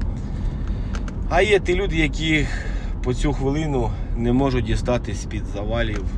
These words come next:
М Ч С.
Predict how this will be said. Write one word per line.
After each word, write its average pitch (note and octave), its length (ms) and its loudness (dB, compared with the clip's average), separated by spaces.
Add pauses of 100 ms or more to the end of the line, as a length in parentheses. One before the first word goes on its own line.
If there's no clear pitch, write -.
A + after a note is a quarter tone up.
(2000)
М G2+ 140 -2
Ч F#2 160 -4 (140)
С. - 180 -4